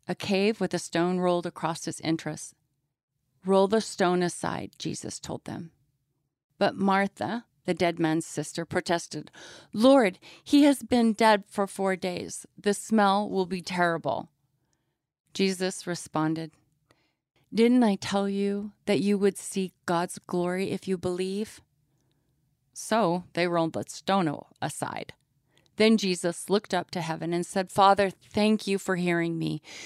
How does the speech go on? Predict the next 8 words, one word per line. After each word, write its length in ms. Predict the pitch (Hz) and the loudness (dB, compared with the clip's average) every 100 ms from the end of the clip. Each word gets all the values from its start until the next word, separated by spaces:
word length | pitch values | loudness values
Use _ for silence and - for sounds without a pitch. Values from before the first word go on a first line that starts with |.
| - | -8
You 320 | 196 196 196 | 0 6 6
always 500 | - 175 185 196 190 | 6 4 4 0 -2
hear 260 | - 175 170 | -4 -2 0
me. 400 | 156 143 143 - _ _ _ _ _ _ _ _ | 0 -2 -8 -14 _ _ _ _ _ _ _ _
But 100 | 185 | 2
I 160 | 190 185 | 4 4
said 380 | - - 202 | 0 2 2
it 240 | 196 185 | 2 0